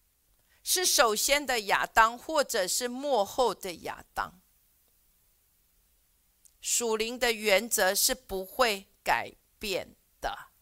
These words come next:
不论是首先的亚当，在堕落之前、堕落之后，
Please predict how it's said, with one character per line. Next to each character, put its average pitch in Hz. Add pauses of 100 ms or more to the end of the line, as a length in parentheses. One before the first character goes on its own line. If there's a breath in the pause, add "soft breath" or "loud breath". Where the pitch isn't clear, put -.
(1700)
不 285
论 349
是 294
首 208
先 254
的 214
亚 -
当， 170 (960)
在 285
堕 330
落 262
之 247
前、 196
堕 269
落 214
之 190
后， -